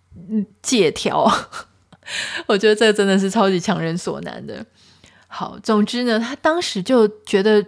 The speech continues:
徐志摩的行为有一点鬼鬼祟祟的。一直到很多年之后，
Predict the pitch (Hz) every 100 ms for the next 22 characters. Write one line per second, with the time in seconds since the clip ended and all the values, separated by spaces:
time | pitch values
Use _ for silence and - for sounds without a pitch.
0 | _ - - 220 247 180 170 160 156 175
1 | - _ _ _ _ - - 196 240 208
2 | 160 170 185 214 170 165 160 185 175 180
3 | 180 156 170 - 98 - - _ _ _
4 | - - - - 370 339 262 294 254 -
5 | 160 160 185 190 202 - 175 - 160 170
6 | - 196 -